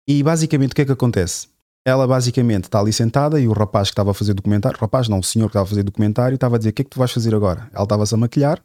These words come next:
e o namorado estava ali sentado no sofá. Ela vira-se e diz, eu agora vou fazer um bukkake. Não sei se sabes o que é que é um bukkake.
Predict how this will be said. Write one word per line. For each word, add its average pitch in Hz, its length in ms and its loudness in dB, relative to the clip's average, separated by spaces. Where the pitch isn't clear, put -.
e 113 40 0
o - 20 2
namorado 104 300 0
estava 92 200 -2
ali 101 140 -2
sentado 120 340 -4
no 127 80 -4
sofá. 120 300 -6
Ela 147 160 0
vira-se 180 300 0
e 196 60 0
diz, 175 280 -4
eu 127 80 0
agora 120 160 2
vou 131 100 0
fazer 131 200 0
um 139 80 2
bukkake. 143 420 -2
Não - 40 -20
sei 101 100 -2
se - 180 -6
sabes 101 260 -2
o - 20 -8
que 107 60 -4
é - 20 -4
que 113 60 -2
é 117 40 0
um 120 40 0
bukkake. 117 340 -4